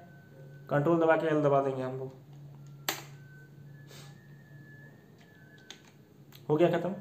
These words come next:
अब इसमें देखेंगे शो table, शो tables, इतने सारे table हैं, ठीक है। अब मान लीजिए किसी पे हम index पहले से बना हुआ है तो इस पे index बनाते हैं। जैसे customer को हम देख लेते हैं, customer में क्या है?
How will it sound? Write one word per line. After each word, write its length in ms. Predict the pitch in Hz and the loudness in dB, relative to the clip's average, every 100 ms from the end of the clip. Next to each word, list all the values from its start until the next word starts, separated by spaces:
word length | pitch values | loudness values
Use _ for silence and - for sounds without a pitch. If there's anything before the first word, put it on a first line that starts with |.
| - - - - - - - - | -14 -20 -20 -20 -20 -20 -18 0
अब 80 | 180 | 2
इसमें 180 | 185 196 | 4 4
देखेंगे 260 | 208 208 | 4 4
शो 180 | 202 190 | 4 4
table, 300 | 185 151 123 - - - - - - | 4 2 2 0 -12 -20 -18 -18 -16
शो 220 | - 170 202 208 - - - - - - - - - - - - - - | 0 4 4 4 -6 -18 -20 -20 -20 -20 -20 -20 -20 -20 -20 -20 -20 -4
tables, 380 | 151 147 - - - - - - - - - - - - - - - - - - - - - - - - - - - | 0 2 0 -6 -16 -20 -20 -20 -20 -20 -20 -20 -20 -20 -20 -20 -20 -20 -20 -20 -20 -20 -20 -20 -20 -20 -20 -18 -8
इतने 220 | 180 202 | 0 4
सारे 140 | 190 180 | 4 4
table 320 | 156 139 120 | 2 2 0
हैं, 120 | 113 | -2
ठीक 180 | 180 190 | -2 2
है। 100 | 143 - - - - | 2 0 -10 -20 0
अब 100 | 196 | 4
मान 160 | 214 220 | 6 6
लीजिए 160 | 233 226 | 6 4
किसी 260 | 220 208 | 2 -2
पे 100 | 226 | 0
हम 140 | 226 220 | 2 4
index 280 | 214 214 | 6 4
पहले 240 | - 196 202 | 4 4 4
से 100 | 202 | 4
बना 200 | 196 190 | 2 4
हुआ 160 | 190 190 | 4 4
है 60 | |
तो 60 | 185 | 2
इस 80 | 175 | 0
पे 100 | 180 | 0
index 300 | 180 175 - | 2 2 0
बनाते 340 | 151 131 - | 0 0 0
हैं। 220 | 123 113 135 | -4 -4 -2
जैसे 200 | 139 160 | -2 -2
customer 360 | 156 175 180 | -2 -2 -2
को 100 | 175 | 0
हम 100 | 170 | 0
देख 160 | 165 165 | 0 -2
लेते 160 | 160 | -4
हैं, 80 | 147 | -4
customer 240 | 143 147 147 | -4 -2 -2
में 160 | 143 | -2
क्या 120 | 135 123 | -4 -4
है? 200 | 120 | -6